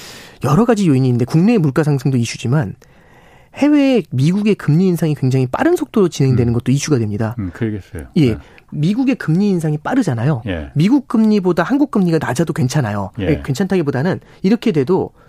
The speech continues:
Speaker 1: 이렇게 된 적도 있지만 실제 자본 유출이 많이 일어나거나 그러진 않았어요. 미국으로
Speaker 2: 예.
Speaker 1: 도망-, 단 돈 다 도망가고 그러진 않았는데
Speaker 2: 예.
Speaker 1: 이제 딱 그 얘기를 하시더라고요. 뭐라고 얘기를 했냐면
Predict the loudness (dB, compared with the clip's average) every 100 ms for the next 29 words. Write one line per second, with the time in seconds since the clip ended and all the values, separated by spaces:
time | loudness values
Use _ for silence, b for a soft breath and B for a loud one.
0 | b -2 -2 0 0 0 0 -2 -2 -4
1 | -4 -8 -6 0 2 0 0 -4 0 0
2 | 2 0 0 -2 0 0 0 -4 -6 -2
3 | 0 2 2 2 0 0 0 -2 0 0
4 | 0 -4 0 0 0 -4 -2 -2 0 -2
5 | -4 -2 -2 -2 -4 -10 B B B B
6 | B B 0 2 -4 2 2 4 2 0
7 | -2 -2 0 2 2 2 0 0 0 0
8 | 0